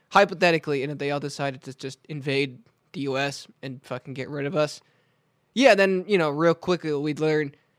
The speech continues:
yeah, maybe we shouldn't have been going around and fucking trying to, you know, put everything to our own agenda 'cause this is not,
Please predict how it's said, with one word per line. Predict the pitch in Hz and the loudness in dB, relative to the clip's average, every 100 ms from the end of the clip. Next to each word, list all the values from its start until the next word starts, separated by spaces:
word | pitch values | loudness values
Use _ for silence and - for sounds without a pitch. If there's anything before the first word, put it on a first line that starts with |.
| _ | _
yeah, | 170 262 226 | 4 6 6
maybe | 190 226 | 4 4
we | 220 | 2
shouldn't | 220 240 208 | 2 2 2
have | |
been | 190 196 | 0 2
going | 190 190 | 4 4
around | 180 180 | 4 2
and | 165 143 | 0 -2
fucking | 156 151 143 | -6 -6 -8
trying | 147 143 | -8 -8
to, | 139 - | -10 -12
you | 156 | -10
know, | 127 - _ _ _ _ _ _ _ _ | -10 -12 _ _ _ _ _ _ _ _
put | - 180 | 0 4
everything | 156 151 151 | 4 2 -4
to | 143 | -2
our | 131 135 | -2 -2
own | 143 135 | -4 -8
agenda | 139 139 135 131 135 | -8 -10 -10 -10 -12
'cause | - 131 139 - | -10 -10 -10 -12
this | 147 - | -12 -12
is | 135 | -12
not, | 139 139 | -8 -8